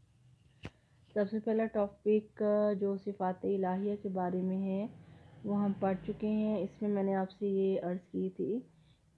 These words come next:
कि <coughs> आयत नंबर पै-, अ, जो पैंतीस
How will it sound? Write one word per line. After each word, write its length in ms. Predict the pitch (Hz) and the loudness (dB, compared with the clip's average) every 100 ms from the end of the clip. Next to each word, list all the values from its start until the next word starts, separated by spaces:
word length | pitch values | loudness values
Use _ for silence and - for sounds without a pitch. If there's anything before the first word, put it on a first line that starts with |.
| - - | -20 -2
कि 100 | 226 220 208 185 - - - | 6 8 10 6 0 -2 2
<coughs> 360 | - 277 - - - - | 4 4 2 -20 -20 0
आयत 260 | 214 208 208 | 4 4 2
नंबर 340 | 220 208 220 226 | 0 2 0 -2
पै-, 500 | - 180 175 180 180 | -2 -2 0 0 0
अ, 20 | |
जो 240 | 185 196 196 | 0 -4 -4
पैंतीस 460 | - 185 185 233 | -2 -2 -2 -4